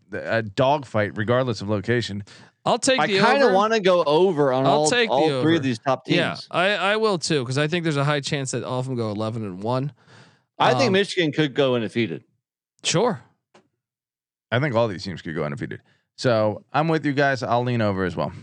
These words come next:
Speaker 2: All right. So let's talk about Ohio State. Their non-con is Youngstown State,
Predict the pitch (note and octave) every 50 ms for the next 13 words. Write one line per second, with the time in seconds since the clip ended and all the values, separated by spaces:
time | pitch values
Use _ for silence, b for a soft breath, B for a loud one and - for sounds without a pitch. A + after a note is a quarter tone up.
0 | B B B B B B B B - E3 D3 D3 E3 F#3+ - E3 - - D#3+ D#3+
1 | E3 E3+ D#3 - - - - - F#3 E3+ E3+ E3 E3 D#3+ D#3 D3 C#3+ D#3+ D#3 D3+
2 | C#3 B2 - - F3 E3+ D3 C3 D#3+ E3+ E3+ E3 E3 F3 F#3 F#3+ F#3+ - E3+ C3
3 | A#2+ A#2 A#2 C3+ E3 F3 - _ _ _ _ _ _ _ _ _ _ _ _ _
4 | _ _ _ - C3 C3 B2+ B2+ C3+ D3 D#3 D#3 C3+ - - D#3 D3 C#3 B2+ -
5 | - - E3+ D#3 F3 A3+